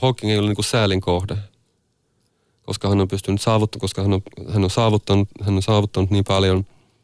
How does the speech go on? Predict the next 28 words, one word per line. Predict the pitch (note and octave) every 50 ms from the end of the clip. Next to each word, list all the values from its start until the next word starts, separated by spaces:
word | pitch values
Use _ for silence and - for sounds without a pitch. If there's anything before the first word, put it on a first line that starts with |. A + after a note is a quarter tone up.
| _ _ _ _ _ _ _ _ _ _ _ _ - - - -
ja, | - G2 F#2
tota, | E2+ F2+ E2+ - - F#2 F#2 F#2 - -
ja, | F#2+ G2 F#2+ F#2+ F#2 - -
ja | G2 F#2+ F2+
pysyy, | - - G2+ - - F#2 F#2 F#2
niinku, | F2+ F#2 F#2+ - F#2+ - - - _ _ -
myös | G2 F#2 F#2+
elinvoimaisena | F#2 G#2 G#2 G#2 F#2+ G2 F#2+ G2 F#2 F#2+ G2 G2+
ja | F#2
virkeänä, | F#2 G2+ F#2+ F#2 - G2 F#2+
eikä | F#2+ F#2+ G#2
myöskään, | G2 F#2+ F#2+ - - G#2
niinku, | G#2 - G#2
sääli | - - A2 G2+ G2 G2 F2+
itseään | G2 F#2 - - F2 E2 D#2+ D#2
vaan | D#2+ D#2+ D#2+ D#2+ F#2+ - _ _ _ _ _ _ _
ja, | - G2 E2 - _ - -
ja | F#2+ F#2
näin. | F#2 F2+ F2 E2 F2 G#2 - - - - - - - _ _ -
Ähm, | F#2+ F#2 F#2 F#2 F2+ F2+ F2 D#2 - - - - - - - - _ _ _ _ _ _ _ _ _ _ _ _ _ _ _ _ _ _ _ _ _ _ _ -
ja | A2 G#2+ A2 G#2 G#2
se, | G2+ - C3+ B2+ B2
että | A#2+ - - A#2 A2
on | - A#2 A#2+ A#2
tämmönen | A2 A#2 A2 A2 A2 A2+ A2 A2
näkyvä | A#2 A#2+ A#2 - B2 G#2+ A2+ G#2+ G2+ - - -
tieteen | - A#2+ A2+ G#2+ - G#2 G2+ G#2
ikoni, | A#2 B2 A#2+ - A#2 G#2+ G#2+ G#2 G#2+ A2+